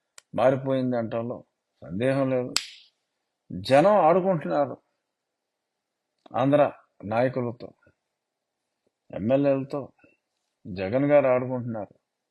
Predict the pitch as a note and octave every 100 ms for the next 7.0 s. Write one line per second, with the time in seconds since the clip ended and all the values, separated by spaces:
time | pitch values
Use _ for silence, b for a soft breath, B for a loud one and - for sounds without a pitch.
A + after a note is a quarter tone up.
0 | _ _ _ _ _ _ - F#2+ G#2 G#2+
1 | A#2 C3 B2+ B2 B2 C3 A#2 _ F#2+ _
2 | _ _ _ _ _ _ _ _ _ _
3 | _ _ _ _ _ _ _ _ _ _
4 | - F#2 - - _ _ _ _ _ -
5 | F2+ A2+ B2 B2 B2 A#2 A#2+ A#2 G2+ G2+
6 | A#2+ C3 C3 B2 B2 C3 C3 A#2+ A#2 -